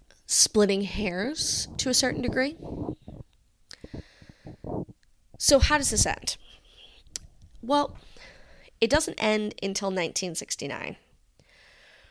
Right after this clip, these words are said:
which, <laughs> again, is something that I think that most people would be very surprised about. But then again, I just told my story about me and my silly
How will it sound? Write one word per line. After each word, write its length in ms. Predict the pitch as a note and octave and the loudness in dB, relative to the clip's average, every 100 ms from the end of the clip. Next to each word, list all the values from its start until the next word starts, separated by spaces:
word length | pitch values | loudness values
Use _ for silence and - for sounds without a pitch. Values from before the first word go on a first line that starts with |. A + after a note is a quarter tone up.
| _ _ | _ _
which, 560 | G#3 A3 - - - - _ _ - | 4 6 6 4 2 -2 _ _ 0
<laughs> 920 | - - - - - - - - - A3 | 2 0 -8 -14 -16 -18 -18 -18 0 2
again, 320 | G#3 G3+ F#3+ | 4 4 4
is 180 | E3 - | 0 0
something 380 | A3+ A3 G#3 | 0 0 0
that 100 | G3 | 0
I 80 | F#3 | -2
think 220 | G3+ F#3+ | -2 -4
that 120 | F#3+ E3+ | -2 -2
most 240 | F#3 - | -2 -2
people 280 | G3 G3 F#3 | -2 0 0
would 100 | F#3+ | 0
be 100 | F#3+ | 0
very 180 | G3 G3 | 2 0
surprised 400 | - - G#4+ C4+ | 0 0 2 2
about. 280 | G#3 G3+ G3+ | 2 0 0
But 120 | G#3+ | 0
then 120 | G3 | 2
again, 240 | G3 G3 | 2 2
I 120 | F#3+ G3 | 2 0
just 240 | - - | 0 0
told 180 | F#3+ F#3 | 2 2
my 140 | F3+ | 0
story 240 | - F#3+ F#3 | 0 0 0
about 320 | F#3 F3+ - - - - - - | 0 0 -4 -16 -18 -20 -18 2
me 180 | G#3 G3 | 4 6
and 120 | F#3+ | 4
my 100 | F#3 | 4
silly 640 | - - G3 F#3+ F3+ | 6 6 6 6 4